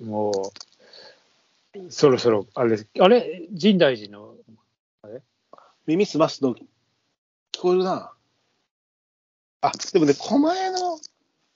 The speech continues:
Speaker 2: 駅前のお寺の、もう聞こえるからな。
Speaker 1: な-、なんか聞こえるよね、なんか。
Speaker 2: うん。
Speaker 1: いつからなのか、なんかそうなんだよね。ぼよよよよん。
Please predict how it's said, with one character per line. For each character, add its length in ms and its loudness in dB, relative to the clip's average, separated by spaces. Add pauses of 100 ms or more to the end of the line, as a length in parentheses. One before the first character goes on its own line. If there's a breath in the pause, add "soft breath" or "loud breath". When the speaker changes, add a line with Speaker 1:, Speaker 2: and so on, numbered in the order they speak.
(420)
Speaker 2:
駅 260 2
前 160 2
の 160 -4
お 80 -10
寺 200 -2
の、 280 -12 (480)
も 140 -14
う 20 -20
聞 80 -20
こ 120 -2
え 40 0
る 80 -2
か 80 -12
ら 80 -14
な。 260 -12 (1300)
Speaker 1:
な-、 140 -10 (180)
な 120 0
ん 20 -2
か 100 -8
聞 160 -18
こ 160 4
え 60 2
る 60 2
よ 100 4
ね、 220 -10
な 160 -8
ん 60 -14
か。 140 -12
Speaker 2:
う 80 2
ん。 240 0 (600)
Speaker 1:
い 100 -18 (340)
つ 460 -12
か 120 -4
ら 140 -4
な 160 -12
の 140 -16
か、 140 -16 (1800)
な 80 -12
ん 80 -12
か 240 -12
そ 180 -4
う 40 -10
な 80 -16
ん 80 -20
だ 60 -12
よ 60 -10
ね。 240 0 (400)
ぼ 140 4
よ 160 6
よ 160 4
よ 180 -2
よ 200 -8
ん。 500 -16